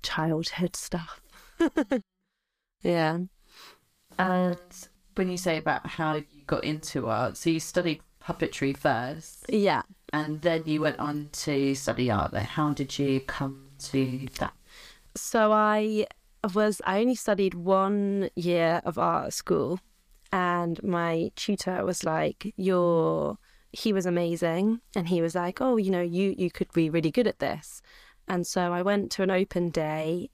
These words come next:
Speaker 1: at a drama school 'cause I thought I wanted to do drama, and they were like, "Oh, we've got four people on the puppetry course and we need six. Do you want to do puppetry?" And I was like, "Yeah, but I've still got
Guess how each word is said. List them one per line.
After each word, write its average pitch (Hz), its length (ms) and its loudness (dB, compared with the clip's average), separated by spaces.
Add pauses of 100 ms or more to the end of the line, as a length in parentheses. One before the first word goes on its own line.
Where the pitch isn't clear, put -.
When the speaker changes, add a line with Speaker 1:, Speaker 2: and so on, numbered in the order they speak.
Speaker 1:
at 180 300 -4
a 180 60 -4
drama 170 300 0
school 175 260 0
'cause - 140 -12
I 175 100 -2
thought 175 140 0
I 170 60 0
wanted 170 240 -2
to - 80 -12
do 156 240 2
drama, 170 640 -2 (480)
and 165 580 0 (140)
they 160 320 2
were 160 160 0
like, 160 520 -4 (100)
"Oh, 330 160 6
we've 262 200 2
got - 220 -2 (400)
four 247 260 2
people 190 300 0
on 160 120 2
the 160 80 0
puppetry - 420 -2
course 160 340 0
and 165 100 0
we 160 80 -2
need 165 240 0
six. - 680 -4 (840)
Do - 120 0
you 170 60 2
want 175 160 0
to - 60 -4
do 156 140 0
puppetry?" - 400 0
And 156 80 -2
I 156 60 -4
was 156 80 -6
like, 143 160 -4
"Yeah, 170 260 0
but 160 180 -2
I've 165 160 -6
still 175 280 0
got 175 220 0